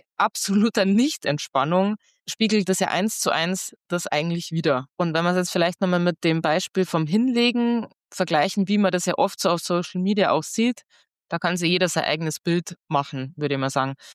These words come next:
Also es gibt ja entweder die Pferde, die wo sich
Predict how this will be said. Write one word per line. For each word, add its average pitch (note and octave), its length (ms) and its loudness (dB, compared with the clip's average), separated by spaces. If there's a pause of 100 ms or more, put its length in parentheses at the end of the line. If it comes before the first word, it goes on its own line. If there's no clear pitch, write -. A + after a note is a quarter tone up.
Also E3+ 160 0
es F3+ 120 0
gibt - 240 -2
ja G3 100 6
entweder A3+ 460 0
die G3 120 -2
Pferde, G#3+ 580 2
die F#3+ 200 -2
wo F#3+ 140 2
sich G#3+ 220 -2